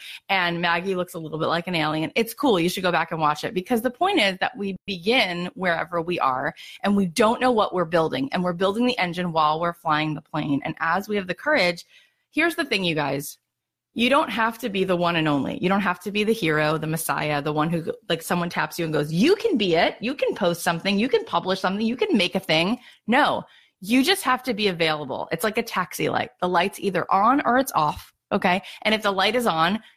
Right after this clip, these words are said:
you're like, "Hey, world. Hi, I'm available. No, I don't know everything, but I wanna help. I wanna add to the conversation. I wanna make it a little bit juicier and better if I can. I don't know what I'm doing, but I'm available.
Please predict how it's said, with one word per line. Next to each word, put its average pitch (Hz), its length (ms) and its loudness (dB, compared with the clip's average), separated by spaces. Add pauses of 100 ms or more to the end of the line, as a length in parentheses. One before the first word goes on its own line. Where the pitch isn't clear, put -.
you're 226 160 4
like, 247 240 4
"Hey, 403 300 2
world. 320 480 4
Hi, 349 260 2
I'm 269 140 0
available. 262 540 2
No, 208 260 2
I 202 80 4
don't 208 160 0
know 190 120 2
everything, 156 520 0
but 190 160 0
I 220 80 2
wanna 262 260 2
help. 202 320 0
I 170 80 0
wanna 226 300 0
add 190 220 2
to 196 80 -12
the 196 100 -6
conversation. 165 720 -4
I 170 80 0
wanna 202 240 0
make 196 240 -2
it 185 80 -4
a 175 40 -4
little 349 280 -2
bit - 200 -2
juicier 202 520 0
and 202 120 0
better 170 280 0
if 175 100 -8
I 180 80 0
can. 175 400 0 (280)
I 262 100 2
don't 220 120 4
know 208 120 4
what 208 140 2
I'm 196 120 -2
doing, 180 300 4
but 180 100 2
I'm 196 140 2
available. 214 680 2